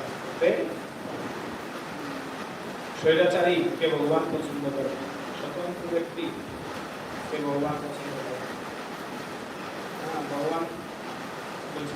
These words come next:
"তুমি আমার ভক্তের ভক্ত, তাহলে তুমি আমার ভক্ত।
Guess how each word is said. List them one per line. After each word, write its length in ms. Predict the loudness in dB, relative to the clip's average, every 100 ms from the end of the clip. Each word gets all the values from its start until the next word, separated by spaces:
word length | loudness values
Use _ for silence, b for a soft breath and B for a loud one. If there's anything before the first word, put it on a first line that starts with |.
| -2
"তুমি 160 | 0
আমার 220 | 2 0 -2 -2
ভক্তের 300 | -4 -2 0
ভক্ত, 360 | 2 0 -2 -2 -4 -4 -6 -6 -8 -6 -6 -8 -8 -6 -6 -6 -2
তাহলে 260 | 2 4
তুমি 220 | 4 2
আমার 200 | 0 -2
ভক্ত। 280 | -2 -4 -4